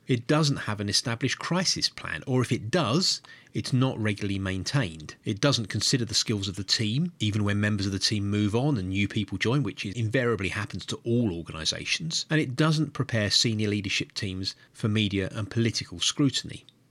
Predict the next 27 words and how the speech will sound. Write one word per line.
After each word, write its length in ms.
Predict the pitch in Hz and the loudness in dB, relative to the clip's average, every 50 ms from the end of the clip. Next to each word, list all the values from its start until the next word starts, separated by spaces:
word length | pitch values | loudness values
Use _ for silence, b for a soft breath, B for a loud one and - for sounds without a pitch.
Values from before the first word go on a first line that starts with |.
| _ | _
And 140 | - 135 139 | -2 0 2
none 160 | 190 254 302 | 2 4 2
of 80 | 277 233 | 2 2
those 240 | 247 247 202 143 - | 4 4 4 4 2
actions 720 | 82 - - - - - 98 135 175 - - - - - _ _ - | 2 0 0 0 0 0 0 -2 -2 0 -2 -2 -2 -6 _ _ -2
are 120 | 120 123 | -2 -2
conducted 460 | - - 139 113 117 95 - - - | 0 0 0 0 0 -2 -4 -4 -4
in 120 | 104 101 101 | -4 -4 -4
public. 460 | - - 143 - - - - - - _ _ - | -4 -6 -8 -8 -8 -16 -16 -18 -20 _ _ -2
They're 160 | 135 135 139 | 0 2 4
largely 560 | 139 147 151 151 151 147 - - 120 123 135 - | 4 4 4 2 2 0 0 0 -2 -2 -2 0
internal 720 | 160 165 170 165 156 - - 87 76 80 95 120 139 143 - _ _ - | 0 2 2 2 2 0 -2 -4 -6 -4 -4 -4 -4 -4 -6 _ _ -2
or 160 | 131 131 131 | 0 0 0
private 480 | - - - - 190 170 143 - - - | 0 -4 -2 0 2 2 2 0 -2 -4
actions. 600 | - - - - - - - - - - - - b b b b b b | -6 -6 -4 -4 -6 -6 -6 -12 -10 -10 -12 -12 b b b b b b
If 100 | 143 - | -2 2
an 60 | 175 | 2
organisation 760 | 202 220 202 185 175 165 147 160 160 147 - - - 120 113 | 2 2 2 2 4 4 4 4 4 4 4 2 2 0 0
believes 340 | 120 117 120 123 113 107 - | 2 2 4 4 2 2 -2
that 100 | 107 - | -2 -2
reputation 640 | 120 - - - 113 - - 120 110 - - 113 | -4 -6 -4 -6 -6 -2 -2 -2 0 -2 -2 -2
management 420 | 107 98 101 92 - 101 - - - | -4 -6 -6 -6 -6 -8 -10 -8 -8
is 80 | 107 | -4
about 240 | 101 110 104 - - | -2 -2 -4 -4 -6
commenting 460 | - - - 113 107 98 - - 107 | -8 -4 -4 -2 -2 -2 -4 -4 -4
in 160 | 98 92 90 - | -6 -6 -6 -8
public 640 | - - - 226 - - - - - - - - | -10 -8 -8 -8 -8 -8 -8 -8 -8 -8 -8 -14